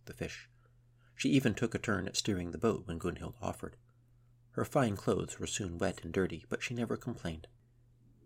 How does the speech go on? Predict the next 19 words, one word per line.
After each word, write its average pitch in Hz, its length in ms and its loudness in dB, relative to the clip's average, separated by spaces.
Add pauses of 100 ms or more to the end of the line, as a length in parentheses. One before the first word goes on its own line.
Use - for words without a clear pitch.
(440)
Gunhild 104 500 6
had - 160 0
half - 260 -4
expected - 480 -4
a 95 80 0
woman 95 320 -2
with 95 140 -6
a 87 60 -2
fur-trimmed 101 640 0
dress 101 380 2
and 90 240 -4
gold - 320 -2
cloak-pin 90 540 -4
to - 160 -2
object - 400 -2
to 92 80 -4
working - 360 -6
at 87 100 -6
all. 101 260 -4